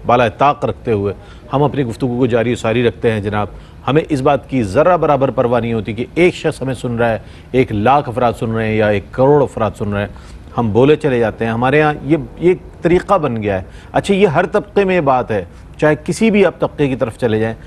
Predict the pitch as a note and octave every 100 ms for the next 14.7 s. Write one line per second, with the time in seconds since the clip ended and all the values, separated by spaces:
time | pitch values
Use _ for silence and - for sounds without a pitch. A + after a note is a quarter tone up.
0 | - - B2 G#2 C#3 C3 B2 A#2+ A#2 A#2+
1 | B2+ A#2+ A2+ C3+ - F#3 F#3+ F#3 D3+ B2
2 | - - - G#2 C3+ B2+ B2 A#2+ B2+ A#2+
3 | B2+ A2 F2+ A#2+ E3 D3 A#2 G#2+ F#2+ A2
4 | G#2 G#2 - G#2 A#2+ A2 C3 G2+ A#2+ A2+
5 | C#3 B2 A2+ B2 G#2+ G#2 G#2 A2+ G2 G#2+
6 | G#2 - - - E3 F3 F3+ F#3 F3 -
7 | A3 B3+ A3+ F3 F3 D#3+ D3 F3+ F3 D#3
8 | E3 E3 - G3 - F3+ D#3 - - -
9 | D#3 D#3 - E3+ C#3+ D#3+ F3 F#3 D#3+ C3
10 | D#3 D#3 - F3+ E3 C#3+ C#3+ F3+ E3 F3
11 | F3+ E3+ C#3 C3 D#3+ D3+ - - C#3 D#3
12 | - A#2 G2 G#2 G2 A2 C3+ - - -
13 | - F3+ A3 E3+ G#3+ F#3 C#3 G#2+ - G#2
14 | G#2 G2+ G2 F#2 D#2+ G2+